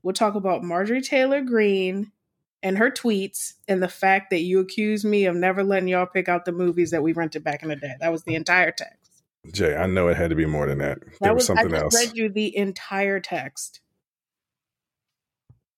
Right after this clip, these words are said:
Speaker 1: This is stuff
Speaker 2: Yeah, you're
Speaker 1: that
Speaker 2: right. There was something else I wanted to talk about that I just absolutely forgot about that I <laughs> God, that's why I sent you.
Speaker 1: <laughs> That's
Speaker 2: No,
Speaker 1: okay.
Speaker 2: Tom, that, that's age for you.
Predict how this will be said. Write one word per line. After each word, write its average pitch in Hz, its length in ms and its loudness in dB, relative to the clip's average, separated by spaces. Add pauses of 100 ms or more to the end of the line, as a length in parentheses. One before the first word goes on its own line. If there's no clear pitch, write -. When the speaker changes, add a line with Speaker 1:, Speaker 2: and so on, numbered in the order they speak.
(280)
Speaker 1:
This 311 300 2
is 453 160 2
stuff - 680 0 (340)
Speaker 2:
Yeah, 110 320 2
you're 107 200 2
Speaker 1:
that 107 80 2
Speaker 2:
right. 104 240 0
There 113 200 0
was 117 120 2
something 147 320 2
else 139 200 4
I 123 160 4
wanted 113 340 0
to - 80 0
talk 123 140 0
about 110 240 0
that 107 180 2
I 113 40 2
just 107 300 -4
absolutely 113 460 0
forgot 113 320 -2
about 95 340 -6
that 107 120 0
I 107 120 0
<laughs> - 560 -12 (600)
God, - 240 0
that's - 160 -2
why 370 100 4
I 494 120 6
sent 269 180 0 (140)
you. 285 80 -4 (260)
Speaker 1:
<laughs> - 200 -20
That's 320 240 0
Speaker 2:
No, 254 160 2
Speaker 1:
okay. 392 180 2
Speaker 2:
Tom, 277 160 2 (540)
that, 180 160 0 (180)
that's 151 280 0
age 151 320 0
for 110 180 0
you. 87 140 -14